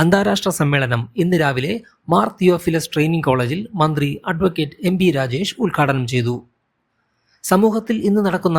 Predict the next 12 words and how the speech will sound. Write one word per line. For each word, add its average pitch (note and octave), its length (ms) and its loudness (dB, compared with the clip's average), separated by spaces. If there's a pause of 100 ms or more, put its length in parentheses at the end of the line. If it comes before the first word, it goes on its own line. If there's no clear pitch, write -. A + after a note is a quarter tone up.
ആത്മഹത്യാ F3+ 500 0
പ്രവണതകളും C#3+ 540 0 (200)
കുട്ടിക്കൊലപാതകങ്ങളുമെല്ലാം D#3+ 1160 0 (200)
പാടെ F3 260 4 (240)
ആധുനിക G3 300 2 (140)
സമൂഹ F3 420 2
മനസ്സുകളിൽ D#3+ 460 0
നിന്ന് C#3+ 180 0 (260)
തുടച്ചു F#3 280 0
നീക്കണമെന്നും C#3 560 0 (460)
അതിനുവേണ്ടുന്ന F#3+ 600 2
പരിഹാരമാർഗങ്ങൾ D#3+ 800 0